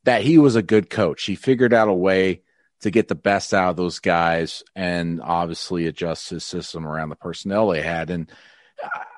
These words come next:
I just think he's a good coach. He's good with the players, and I know there's baggage there, but you know what?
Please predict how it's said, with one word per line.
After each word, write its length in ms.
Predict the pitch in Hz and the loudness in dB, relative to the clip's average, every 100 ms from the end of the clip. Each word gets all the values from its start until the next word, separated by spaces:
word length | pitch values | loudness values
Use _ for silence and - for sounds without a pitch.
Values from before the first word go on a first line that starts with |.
| - 135 | -6 0
I 120 | 160 | 2
just 260 | 208 175 | 4 2
think 160 | 175 165 | 2 2
he's 200 | 147 127 | 0 0
a 60 | 117 | 4
good 260 | 127 123 | 4 4
coach. 520 | - 113 127 - - - | 4 6 6 2 -8 -8
He's 220 | 107 92 | -10 2
good 120 | 127 | 4
with 180 | 131 - | 4 2
the 60 | - | -4
players, 720 | - 110 110 120 135 123 110 | 2 4 6 4 2 0 -4
and 120 | 95 | -2
I 40 | |
know 180 | 95 101 | 0 2
there's 220 | 117 117 | 2 2
baggage 520 | - 120 123 113 - | 2 2 2 0 -2
there, 360 | 92 92 90 98 | -2 2 2 2
but 380 | 90 98 95 98 _ _ _ _ _ _ _ _ _ | 2 2 4 0 _ _ _ _ _ _ _ _ _
you 180 | 90 107 | -4 2
know 160 | 135 | 4
what? 420 | 104 95 101 117 | 4 4 4 2